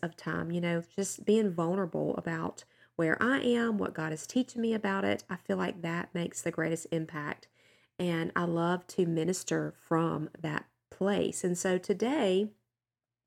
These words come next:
I wanna talk about returning grief. I wanna talk about what you do when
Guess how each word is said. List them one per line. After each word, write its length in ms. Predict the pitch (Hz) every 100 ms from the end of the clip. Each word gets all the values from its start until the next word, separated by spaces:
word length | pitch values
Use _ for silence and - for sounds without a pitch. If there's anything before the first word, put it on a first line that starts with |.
| _
I 40 | 302
wanna 240 | 359 392
talk 300 | 370 220 214
about 480 | 170 170 170 - - _ _ _ -
returning 460 | 190 180 180 165 160
grief. 400 | 156 156 - 180 - -
I 60 |
wanna 240 | 208 240 247
talk 340 | - 208 196
about 300 | 175 170 -
what 420 | 175 180 240 277
you 200 | 202 190
do 580 | 175 175 170 151 156 180 - _ _ _ -
when 580 | 170 180 175 170 165